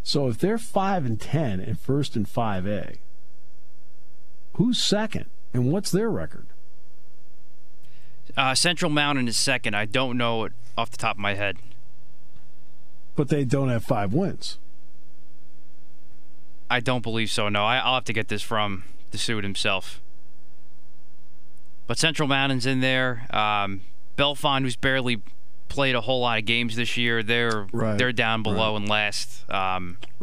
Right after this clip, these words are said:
Speaker 1: Right.
Speaker 2: so that's part of the reason. It's either covid's knocked them out a little bit, or that it's, teams just haven't
Speaker 1: Yeah.
Speaker 2: had good seasons.
Speaker 1: Huh.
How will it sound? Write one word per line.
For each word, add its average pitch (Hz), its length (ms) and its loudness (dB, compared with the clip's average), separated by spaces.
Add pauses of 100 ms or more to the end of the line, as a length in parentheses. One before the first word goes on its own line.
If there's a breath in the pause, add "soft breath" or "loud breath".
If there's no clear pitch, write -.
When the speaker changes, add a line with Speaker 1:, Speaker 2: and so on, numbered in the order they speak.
(360)
Speaker 1:
Right. 104 260 0 (1900)
Speaker 2:
so 143 100 0
that's 135 140 0
part 143 200 2
of 110 40 0
the 107 80 0
reason. 101 420 0 (160)
It's 113 180 0
either 117 380 2 (500)
covid's 117 380 0
knocked 123 220 0
them 120 120 0
out 113 160 2
a 107 40 -2
little 113 180 0
bit, 113 300 2
or 107 120 2
that 107 280 0
it's, - 500 0
teams 113 240 0
just 104 220 -2
haven't 107 240 0
Speaker 1:
Yeah. 104 120 0
Speaker 2:
had 95 200 -2 (1120)
good 117 160 0
seasons. 95 560 0 (3500)
Speaker 1:
Huh. 120 160 0